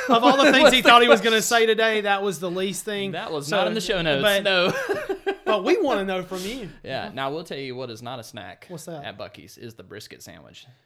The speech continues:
Speaker 1: Yeah,
Speaker 2: That
Speaker 1: we
Speaker 2: thing is hearty. Wow.
Speaker 1: Yeah, <laughs> that's a, that's a meal. I mean, some people are probably gonna push me towards the direction of a meal with this, but hey, look, it's a great debate topic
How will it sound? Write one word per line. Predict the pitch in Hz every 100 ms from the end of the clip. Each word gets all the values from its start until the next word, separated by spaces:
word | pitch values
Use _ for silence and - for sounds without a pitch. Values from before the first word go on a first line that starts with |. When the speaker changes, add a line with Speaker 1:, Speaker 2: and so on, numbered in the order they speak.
| _ -
Speaker 1:
Yeah, | 156 131
Speaker 2:
That | 139
Speaker 1:
we | 165
Speaker 2:
thing | 127 120 117
is | 110 107 -
hearty. | _ _ _ 107 104 98 - -
Wow. | 113 101 85
Speaker 1:
Yeah, | 196 196 -
<laughs> |
that's | 254 254 294
a, | 254 - - 196 214 - 208 -
that's | 214 262 190
a | 294
meal. | 269 330
I |
mean, | 269 254
some | 262
people | 269 262
are | 254
probably | 254 247
gonna | 240 226
push | 247 -
me | 240
towards | - 220 185
the | 185
direction | 190 196 202 208
of | 185
a |
meal | 175 180 214
with | 208
this, | 220 254 226
but | 196 180 190
hey, | 220 285
look, | 196 254 285 233
it's | 240
a | 254
great | 165 175 226 262 -
debate | 185 160 208 -
topic | - 214 214 208 202